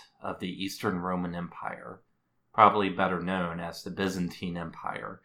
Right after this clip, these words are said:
even though the people who lived there still thought of themselves as Romans. Now, I really should start off with a series of disclaimers. First,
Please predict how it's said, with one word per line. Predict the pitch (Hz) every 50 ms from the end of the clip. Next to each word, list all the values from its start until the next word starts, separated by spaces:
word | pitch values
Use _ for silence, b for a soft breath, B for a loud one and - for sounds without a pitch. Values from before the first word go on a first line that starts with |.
| b b b b b b b b
even | - 98 90 95 87
though | 87 87 85
the | 80 80 85 85 82 80 -
people | - 98 95 92 - 92 92 82
who | 87 90 85
lived | 98 101 104 95 87
there | 92 85 85 85 82
still | - - - 90 82 85 - - -
thought | - 90 90
of | 87 - -
themselves | 87 87 - - 90 90 92 - -
as | - - -
Romans. | 92 90 92 92 87 85 - - - - - - - _ _ _ _ _ _ _ _ _ _ _ _ _ _ _ _ _ _ _ _
Now, | - 139 143 143 139 131 127 - - -
I | 147
really | 160 202 214 214 208
should | - - 202 -
start | - - 156 143 131
off | 123 117 101 - -
with | 113 98 87 - - -
a | 101
series | - - 113 101 98 98 92 98
of | 92 85
disclaimers. | - 92 - - - - 92 87 87 85 87 - - 95 101 - - - - _ _ _ _ _ _ _ _ _ _ _ _ _ _ _ _ _
First, | - - 151 151 151 151 - - - - - - - - -